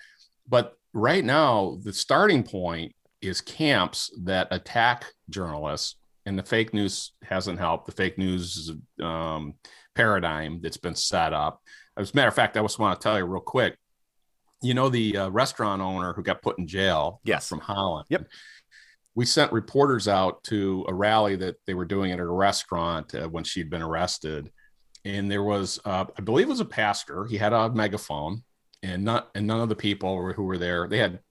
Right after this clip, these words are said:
Speaker 1: flags, wearing flag, you know, gear and all this, and Trump hats. And he had a megaphone, and he said, "I'm gonna lead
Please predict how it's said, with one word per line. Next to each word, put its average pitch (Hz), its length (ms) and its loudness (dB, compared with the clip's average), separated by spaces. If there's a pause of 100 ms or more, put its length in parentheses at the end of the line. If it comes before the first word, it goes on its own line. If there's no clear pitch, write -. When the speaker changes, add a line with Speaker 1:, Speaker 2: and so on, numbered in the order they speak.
(140)
Speaker 1:
flags, 85 480 -2
wearing 82 260 -4
flag, 80 460 -4 (480)
you 87 100 -6
know, 76 120 -6
gear 82 360 -4
and 80 160 -4
all 76 180 -2
this, 76 300 -6
and 76 80 -12
Trump 80 400 -8
hats. 78 380 -6
And 76 100 -10 (1080)
he 143 160 6
had 151 120 8
a 135 120 6
megaphone, 123 640 4
and 104 120 -2
he 107 140 0
said, 110 200 -2
"I'm 113 100 0
gonna 104 200 -2
lead 104 320 -4